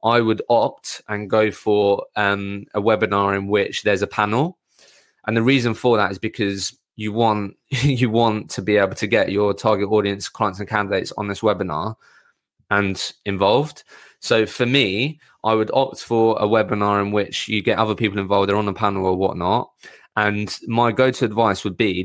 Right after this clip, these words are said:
don't make it so reliant where it's, like, down to you to ask all the questions.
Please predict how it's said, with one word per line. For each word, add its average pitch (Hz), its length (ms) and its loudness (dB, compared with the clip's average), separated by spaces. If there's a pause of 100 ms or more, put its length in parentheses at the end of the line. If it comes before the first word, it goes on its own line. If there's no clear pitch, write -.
don't 117 360 0
make 110 260 -2
it - 120 -6
so 110 200 0
reliant 104 540 0
where 101 240 2
it's, 95 160 -4
like, 95 240 0
down 107 260 0
to - 180 -8
you 107 160 -2
to - 160 -10
ask 104 300 -2
all 104 60 -4
the 95 100 -4
questions. 117 720 -2